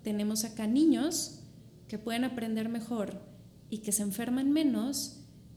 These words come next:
y otros niños que por pura predisposición no tienen la misma habilidad.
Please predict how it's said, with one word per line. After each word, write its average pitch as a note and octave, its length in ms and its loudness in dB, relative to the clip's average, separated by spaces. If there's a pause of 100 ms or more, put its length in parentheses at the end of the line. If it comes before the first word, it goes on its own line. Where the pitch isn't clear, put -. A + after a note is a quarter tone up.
y A3 140 -4
otros B3 300 -2
niños A3+ 380 0
que - 140 -8
por G3 260 -8
pura B3+ 320 -4
predisposición G#3+ 1000 -6
no G#3 140 -4 (160)
tienen B3 400 0
la A3+ 80 -2
misma A3 320 -2
habilidad. G3+ 420 -6